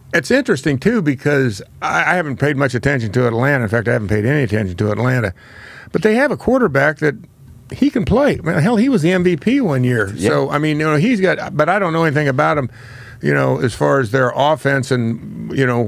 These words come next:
Speaker 1: what the, who their weapons are. What, Julio Jones ain't even there anymore,
Speaker 2: No,
Speaker 1: right?
Speaker 2: uh-uh.
Speaker 1: Yeah, he went down the road.
Speaker 2: They're a hot
Speaker 1: But they always
Speaker 2: mess.
Speaker 1: talk about how he was always injured, so maybe they're better off. You say they're a hot
Speaker 2: they're,
Speaker 1: mess?
Speaker 2: they're a hot mess, and they, but
Speaker 1: Well,
Speaker 2: they,
Speaker 1: then I guess
Speaker 2: but
Speaker 1: you,
Speaker 2: they
Speaker 1: you'd have
Speaker 2: did
Speaker 1: to say
Speaker 2: beat,
Speaker 1: Washington's a hot mess.
Speaker 2: but they did beat the Giants. They eked that out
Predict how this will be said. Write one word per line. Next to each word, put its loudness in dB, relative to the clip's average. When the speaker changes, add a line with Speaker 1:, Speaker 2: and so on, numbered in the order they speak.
Speaker 1:
what -2
the, 0
who 2
their 2
weapons 0
are. 2
What, 2
Julio 2
Jones 0
ain't 2
even 2
there 2
anymore, 2
Speaker 2:
No, 0
Speaker 1:
right? 0
Speaker 2:
uh-uh. -4
Speaker 1:
Yeah, 0
he 2
went 0
down 0
the -2
road. -2
Speaker 2:
They're 0
a -2
hot 0
Speaker 1:
But 2
they 2
always 0
Speaker 2:
mess. 2
Speaker 1:
talk -2
about 2
how 2
he 2
was 0
always 2
injured, 2
so 0
maybe 0
they're 2
better 2
off. 0
You 2
say 2
they're 2
a 0
hot 0
Speaker 2:
they're, 4
Speaker 1:
mess? 0
Speaker 2:
they're 0
a -4
hot 0
mess, -2
and 2
they, 2
but -2
Speaker 1:
Well, 4
Speaker 2:
they, 0
Speaker 1:
then 2
I 2
guess 0
Speaker 2:
but 2
Speaker 1:
you, 4
Speaker 2:
they 4
Speaker 1:
you'd 2
have -
Speaker 2:
did 2
Speaker 1:
to -4
say 2
Speaker 2:
beat, -2
Speaker 1:
Washington's 2
a 2
hot 0
mess. -2
Speaker 2:
but 0
they 0
did 0
beat -4
the 2
Giants. -2
They 2
eked -4
that 2
out 0